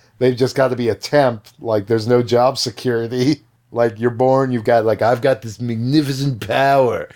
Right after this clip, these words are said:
It's like, what is it? Hyper f-, precise and fast punches and kicks? And he's like, "No,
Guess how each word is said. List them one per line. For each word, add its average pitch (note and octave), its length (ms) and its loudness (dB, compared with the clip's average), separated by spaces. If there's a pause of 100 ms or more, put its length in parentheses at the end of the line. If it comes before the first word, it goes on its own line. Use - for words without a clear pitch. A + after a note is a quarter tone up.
(200)
It's - 80 -20
like, B2+ 140 2
what C3+ 260 2
is E3 160 -2
it? G#2+ 220 -4 (160)
Hyper C3+ 340 0 (120)
f-, - 340 -20 (180)
precise C3+ 640 0 (480)
and A2+ 140 -8
fast C3+ 460 0
punches C3 360 -2
and B2 160 -2
kicks? - 500 -2 (300)
And A#2 180 -2
he's A2+ 200 -2
like, G2+ 200 0 (120)
"No, A#2+ 480 4